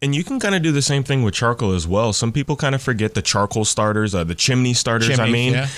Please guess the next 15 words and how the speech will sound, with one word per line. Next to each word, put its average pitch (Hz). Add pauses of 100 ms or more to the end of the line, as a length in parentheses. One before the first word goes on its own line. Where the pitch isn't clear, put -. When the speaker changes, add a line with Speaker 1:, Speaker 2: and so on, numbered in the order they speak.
(160)
Speaker 1:
Uh, 92
you 95
can 175
fill 151
those 139
chimneys 135
up, 131
a 98
couple 120
of 120
'em 127
with 98
charcoal, 120
put 120
a, 113